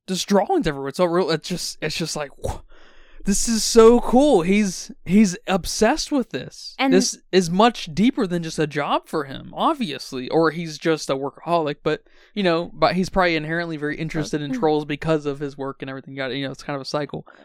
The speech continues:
Speaker 1: or circle.
Speaker 2: And, like, the troll funk that he makes them rub all over them,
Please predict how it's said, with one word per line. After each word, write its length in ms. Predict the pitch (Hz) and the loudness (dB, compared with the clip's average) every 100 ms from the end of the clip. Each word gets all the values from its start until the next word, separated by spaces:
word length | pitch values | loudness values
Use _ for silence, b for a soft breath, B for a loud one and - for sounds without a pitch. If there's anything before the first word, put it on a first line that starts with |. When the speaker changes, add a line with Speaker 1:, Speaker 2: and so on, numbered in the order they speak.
| - | -8
Speaker 1:
or 80 | 139 | -4
circle. 380 | - 156 131 - b b b b b b _ - | 0 0 -2 -10 b b b b b b _ -4
Speaker 2:
And, 200 | 262 254 | -2 0
like, 220 | 233 - _ | -2 -8 _
the 580 | 240 233 226 214 208 208 _ _ _ _ | -2 -2 -2 -2 -4 -8 _ _ _ _
troll 440 | - - 240 277 277 | -10 -4 0 0 -2
funk 520 | _ 277 285 285 - - | _ -2 0 -2 -6 -12
that 180 | 226 220 | -8 -6
he 80 | 233 | -6
makes 260 | 233 - | -6 -8
them 160 | 226 208 | -14 -8
rub 260 | 214 226 | -6 -4
all 160 | 240 247 | -4 -4
over 200 | 247 254 | -4 -6
them, 100 | - | -8